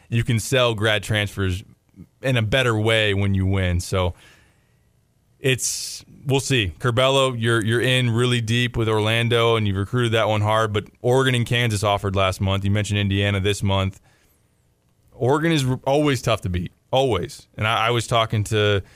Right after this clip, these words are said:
uh, Andre's coach the other day, and they feel like he's the best pure point guard in the country, and I wouldn't really argue with you. I, I wouldn't. I, I don't think he's the,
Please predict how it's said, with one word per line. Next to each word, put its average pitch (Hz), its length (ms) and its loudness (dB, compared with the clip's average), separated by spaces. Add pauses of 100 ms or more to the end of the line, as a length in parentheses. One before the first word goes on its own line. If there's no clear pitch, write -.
(200)
uh, 101 220 -2
Andre's 107 480 0
coach 110 320 -2
the 101 80 -2
other 92 160 0
day, 104 240 2
and 98 100 0
they 104 80 0
feel 113 200 -2
like 98 160 -2
he's 104 240 -4
the 156 60 -8
best 98 320 -4
pure 101 220 -2
point 101 320 -4
guard 95 380 0 (280)
in 101 160 -2
the 90 60 0
country, 101 460 -2
and 90 80 -2
I 101 180 -4 (500)
wouldn't 135 240 0
really 156 160 2
argue 151 240 0
with 95 120 0
you. 87 200 0 (400)
I, 107 200 0
I - 20 0
wouldn't. 107 380 0
I, 104 240 0
I 117 40 0
don't 120 160 0
think 117 200 -2
he's 110 260 -2
the, 104 280 0